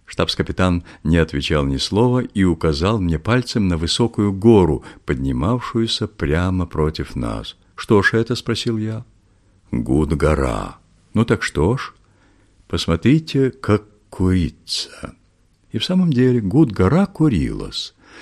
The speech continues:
По бокам её ползли лёгкие струйки облаков, а на вершине лежала чёрная туча, такая чёрная, что на тёмном небе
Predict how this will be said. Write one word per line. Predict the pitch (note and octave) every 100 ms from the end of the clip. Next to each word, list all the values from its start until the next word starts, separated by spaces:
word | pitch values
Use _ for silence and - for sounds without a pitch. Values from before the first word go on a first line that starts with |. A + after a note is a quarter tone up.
| - -
По | G#2+
бокам | A#2 - F3 E3+ F2+ D2+
её | D2+ D#2
ползли | E2+ F#2+ F#2+ A#2 D3+
лёгкие | C3+ D3 - - A#2+
струйки | - - - G2+ C#3 C3+ - B2
облаков, | A#2 A2+ B2 B2 - D#2+ B1 - - -
а | F2 E2+
на | E2
вершине | F2 F2 - F#3+ D3
лежала | F#2+ F2+ C#3 D#3 C3+
чёрная | - D#3 D3+ D3
туча, | C#3 G#2+ D2+ -
такая | - D#2+ F#3+ G#3
чёрная, | - C3+ G2+ D#2 D2 C#2
что | - F#2 D#2+ - -
на | D#2+ F#2+
тёмном | - G#2+ E2+ E2+ D#2+ E2+
небе | D3 D#3 D2+